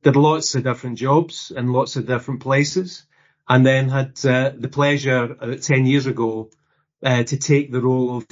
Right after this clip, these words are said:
chief executive at, uh, one of the building societies in the northeast of England at Darlington.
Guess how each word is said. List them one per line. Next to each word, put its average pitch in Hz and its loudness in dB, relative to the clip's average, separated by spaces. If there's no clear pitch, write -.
chief 147 0
executive 127 0
at, 123 -8
uh, 123 0
one 135 2
of 127 0
the 117 -4
building 123 -2
societies 117 -6
in 127 4
the 123 6
northeast 123 0
of 117 -2
England 165 2
at - -8
Darlington. 139 0